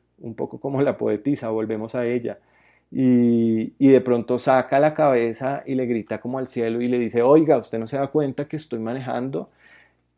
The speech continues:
Que Elizabeth Gilbert, no les quiero dañar ni contar la misma, la misma charla que ella hace, pero me parece que,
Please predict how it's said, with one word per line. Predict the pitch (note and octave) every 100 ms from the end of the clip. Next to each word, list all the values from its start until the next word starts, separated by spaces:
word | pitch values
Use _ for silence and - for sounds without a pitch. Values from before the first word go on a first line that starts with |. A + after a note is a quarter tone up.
| _ -
Que | C#3+ D3 -
Elizabeth | C#3 C3+ C3 C#3
Gilbert, | C#3 B2+ B2
no | C3
les | B2+ B2
quiero | C#3 C#3+
dañar | C#3+ A#2+ A2
ni | A#2+
contar | C3+ B2 A2
la | A2+
misma, | A#2 A#2+ A#2+ -
la | B2+
misma | A#2+ A2 A2+
charla | C#3 B2 B2
que | C3+
ella | A#2 A#2 A2+
hace, | G#2 C3 C3+
pero | - B2+ B2
me | B2
parece | A#2+ A#2 A2 B2
que, | B2 D3+ D3 B2+ -